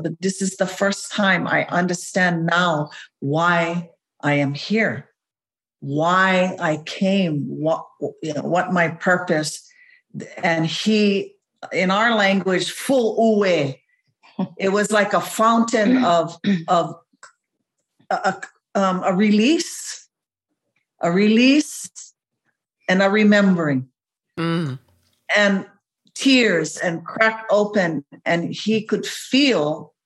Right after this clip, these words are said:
Speaker 1: he could feel everything. He could feel inf-, inf-, infinite grace. He could feel all his ancestors, all, you know, his,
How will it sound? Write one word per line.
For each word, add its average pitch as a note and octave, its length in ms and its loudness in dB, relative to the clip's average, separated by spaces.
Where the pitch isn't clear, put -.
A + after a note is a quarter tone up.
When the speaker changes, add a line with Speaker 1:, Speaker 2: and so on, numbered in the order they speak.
Speaker 1:
he F3+ 120 -2
could F#3 220 -4
feel A#3+ 500 0
everything. G#3+ 720 -2
He G3+ 160 0
could G#3+ 220 0
feel A3 760 0
inf-, G3+ 520 0
inf-, A#3 400 2
infinite C4+ 680 2
grace. - 840 -2
He D3+ 140 -4
could F#3 220 -2
feel A3 840 2
all A3+ 320 4
his A#3+ 260 2
ancestors, F3 1000 0
all, A3 500 2
you F3+ 80 0
know, D3+ 80 2
his, D#3+ 440 -2